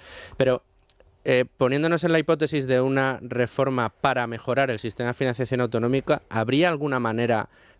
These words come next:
precisamente a, de hacer partícipes a esas regiones, sobre todo a las que más gastan y menos, eh, ingresan, de, mm, introducir criterios de responsabilidad fiscal? A mí la verdad me seduce la idea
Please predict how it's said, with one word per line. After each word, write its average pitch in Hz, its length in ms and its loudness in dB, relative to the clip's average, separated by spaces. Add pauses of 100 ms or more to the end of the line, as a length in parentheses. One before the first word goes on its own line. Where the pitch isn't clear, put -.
precisamente 120 680 0
a, 110 100 4
de 101 240 -2
hacer 123 260 -2
partícipes 113 680 -4
a 113 40 0
esas 113 200 0
regiones, 107 680 -2 (240)
sobre 87 240 -2
todo 101 200 0
a 98 60 0
las 95 180 -2
que 107 120 -2
más 101 220 -2
gastan 98 540 -2
y 101 140 -4
menos, 101 560 0
eh, 95 300 0
ingresan, 98 680 -2 (340)
de, 110 440 2 (160)
mm, 98 340 -12 (300)
introducir 117 720 0
criterios 120 520 0
de 113 80 -2
responsabilidad 110 680 0
fiscal? 123 420 0 (460)
A - 80 -4
mí 117 100 2
la 135 80 4
verdad 127 180 0
me 131 100 -4
seduce 117 420 0
la 117 100 4
idea 117 400 2